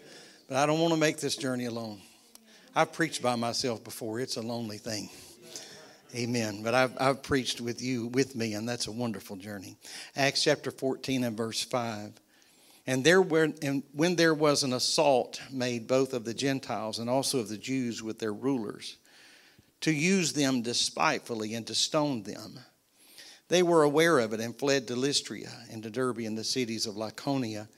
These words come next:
and into the region that lieth round about. And there they preached the gospel. And there sat a certain man of Lystra, of Lystra, impotent in his feet, being crippled, a cripple from his mother's womb,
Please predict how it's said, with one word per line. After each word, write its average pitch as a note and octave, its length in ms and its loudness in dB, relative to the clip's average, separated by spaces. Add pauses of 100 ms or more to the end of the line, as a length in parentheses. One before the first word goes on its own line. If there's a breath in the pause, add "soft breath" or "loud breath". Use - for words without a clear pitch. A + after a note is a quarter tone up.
(640 soft breath)
and C3 160 0
into C3+ 240 2
the C3+ 120 6
region D3 560 2
that C3+ 180 0
lieth C3+ 680 0 (120)
round B2+ 360 -4
about. A2 440 -8 (1400)
And C3 100 -2
there E3+ 160 8
they E3+ 140 8
preached F3 400 -2
the D#3 80 -4
gospel. D3 500 -2 (760 soft breath)
And A#2+ 100 -6
there B2+ 120 2
sat A#2+ 240 4
a A#2 60 0
certain C3+ 460 2
man B2+ 240 2
of A2 120 -4
Lystra, B2 400 0 (220)
of A#2+ 180 -4
Lystra, B2+ 460 2 (140)
impotent D#3 580 2
in C#3+ 160 0
his B2 300 -2
feet, B2 440 -8 (840 loud breath)
being C#3+ 380 6
crippled, D3+ 580 -2
a C#3 140 0
cripple C#3 420 -4
from B2+ 240 -4
his A#2 220 -4
mother's B2+ 420 -2
womb, A#2 520 -4